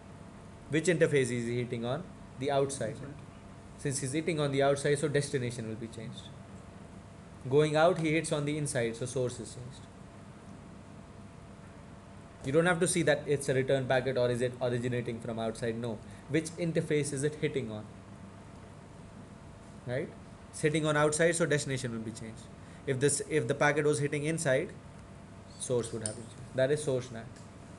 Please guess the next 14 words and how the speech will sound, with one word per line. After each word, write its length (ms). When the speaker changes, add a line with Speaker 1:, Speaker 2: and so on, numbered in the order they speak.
Speaker 1:
Destination 500
nat 260
is 200
reverse. 560
If 120
it 100
hits 220
on 140
the 120
outside, 440
source 340
will 80
be 180
changed. 400